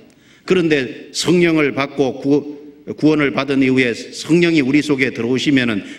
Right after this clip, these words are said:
그 좋아지던 것이 진짜로 그걸 하면서 마음이 편치 않은 거예요.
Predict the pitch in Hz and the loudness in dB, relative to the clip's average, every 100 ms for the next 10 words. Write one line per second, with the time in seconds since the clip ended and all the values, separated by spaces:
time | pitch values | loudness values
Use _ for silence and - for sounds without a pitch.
0 | - 233 254 - 175 202 190 185 190 185 | -4 0 0 0 2 2 0 0 0 0
1 | 175 196 151 - - - - 269 269 233 | 2 2 0 -2 -12 -6 2 2 2 0
2 | 214 214 208 - - - _ _ _ _ | 2 0 -2 -8 -20 -20 _ _ _ _
3 | _ 151 185 196 156 214 208 185 185 117 | _ 0 2 0 0 0 0 0 -2 -2
4 | 98 147 - 175 170 95 90 90 85 82 | -2 -2 0 -2 -2 -4 -8 -12 -12 -16